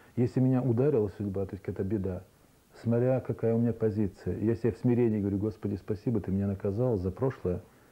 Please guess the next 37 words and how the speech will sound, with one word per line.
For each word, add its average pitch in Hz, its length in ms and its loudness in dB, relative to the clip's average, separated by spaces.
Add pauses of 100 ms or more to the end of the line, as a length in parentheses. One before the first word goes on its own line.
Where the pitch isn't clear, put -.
(240)
тогда 101 260 2
с - 280 -16
тебя 101 180 4
грех 101 240 0
списывается 101 560 -2
без 90 120 -6
всякой 101 260 -6
церкви. - 360 -6 (760)
То, 117 100 0
что - 180 0
я 120 60 4
испытал, 135 360 0
у - 20 2
меня 104 120 2
все 107 140 -4
болезни 120 320 2
из 90 80 -2
меня 98 160 0
ушли, 120 300 -2 (400)
и 104 60 0
неприятности 120 580 0
ушли 107 240 -4
из 101 80 -2
жизни. 95 360 -6 (440)
Но 120 100 2
если 135 280 0
я 123 340 2
надутый 120 520 0
стою, 92 440 -2 (520)
говорю: 107 180 -2 (160)
"За 101 80 -8
что - 180 -4
это - 180 -2
мне 95 140 -4
такое? 95 320 -4
Это 113 100 -4
несправедливо". 120 840 0